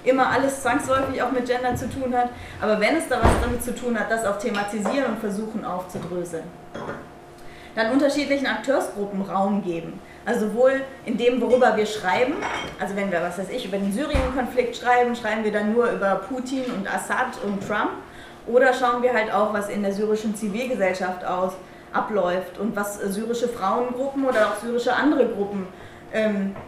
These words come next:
damit zu tun haben, was in Sachen Frieden und Konflikt in, ähm, Syrien passiert.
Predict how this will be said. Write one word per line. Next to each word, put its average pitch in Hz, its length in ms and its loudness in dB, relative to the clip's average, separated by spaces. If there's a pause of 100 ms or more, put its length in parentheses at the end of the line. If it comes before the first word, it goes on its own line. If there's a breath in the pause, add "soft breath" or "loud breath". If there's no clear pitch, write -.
(180)
damit 220 280 2
zu 247 120 -2
tun 226 360 -2
haben, 185 320 0
was 185 360 -2
in 202 140 -4
Sachen 196 280 0
Frieden 196 300 -4
und 180 120 -8
Konflikt 196 480 -4
in, 196 280 -4 (480 loud breath)
ähm, 190 400 0
Syrien 185 420 -2
passiert. 185 560 -6